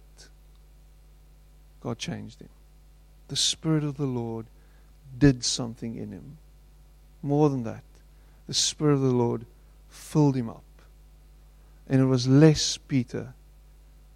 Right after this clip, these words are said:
and more Jesus. And the crazy thing is, in John twenty-one, we read where,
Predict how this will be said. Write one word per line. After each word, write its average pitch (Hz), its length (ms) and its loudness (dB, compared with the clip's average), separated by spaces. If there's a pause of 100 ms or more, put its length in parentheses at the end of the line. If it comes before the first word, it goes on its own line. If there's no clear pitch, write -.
(340)
and 123 200 -8
more 123 200 -2
Jesus. - 800 -12 (1200)
And 156 120 -10
the - 20 -2
crazy 214 400 10
thing 185 220 4
is, 139 260 2 (4000)
in 156 160 6
John 165 260 12
twenty-one, 147 460 8
we 131 120 12
read 131 360 10
where, 123 360 2